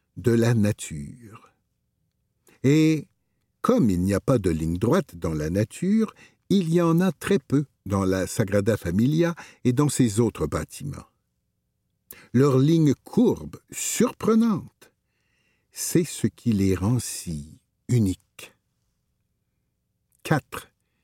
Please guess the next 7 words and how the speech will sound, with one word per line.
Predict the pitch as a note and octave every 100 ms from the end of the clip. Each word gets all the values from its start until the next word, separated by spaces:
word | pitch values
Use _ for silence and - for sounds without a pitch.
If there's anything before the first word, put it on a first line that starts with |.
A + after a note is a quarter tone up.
| _ _ _
cent | - - - B3
soixante-douze | A#3 - E3+ D#3 C#3+ A2 C#3+ G2
virgule | A#2 - - A#2
cinq | - - G2+ -
mètres. | - C#2+ - _ _ - _ _ _ _ _ _ _ _ - -
C'est | - - G#3
la | F3+ C#3